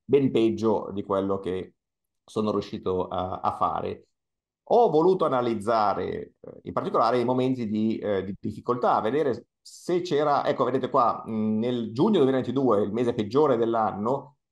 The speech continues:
si nota come, eh, il, il future, il mix di sistemi sul future della benzina sia quello che in pratica abbia preso le scopole più forti, no? Aveva un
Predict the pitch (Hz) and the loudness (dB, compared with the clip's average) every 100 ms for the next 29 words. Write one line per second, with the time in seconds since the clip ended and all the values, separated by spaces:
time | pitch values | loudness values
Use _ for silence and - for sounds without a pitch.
0 | _ - 240 220 131 123 127 131 - 190 | _ -8 0 4 4 2 0 0 2 2
1 | 135 113 104 101 - - 101 101 101 101 | 2 0 -2 -2 -6 -8 -4 -2 -2 -2
2 | 101 98 95 98 95 - 110 101 185 175 | -2 -4 -6 -8 -12 -8 -8 -6 -2 0
3 | 120 127 214 214 - - 104 110 107 - | 0 0 -2 -4 -14 -16 -10 -8 -8 -6
4 | 156 139 110 - 110 104 101 95 139 143 | -6 -4 -6 -6 -4 -2 -4 -4 -6 -2
5 | 117 107 101 98 113 117 127 107 104 120 | -2 0 -2 -2 -2 -2 -4 -2 -2 -2
6 | - - 220 123 143 139 117 113 110 120 | -4 -6 -2 0 0 -2 -4 -2 -4 -2
7 | 120 110 104 92 - 107 101 95 - 113 | -2 0 -2 -4 -2 -2 -2 -6 -4 -2
8 | 101 98 92 90 85 - 95 98 104 101 | -2 -6 -4 -4 -4 -6 -4 -2 -2 -4
9 | 98 | -6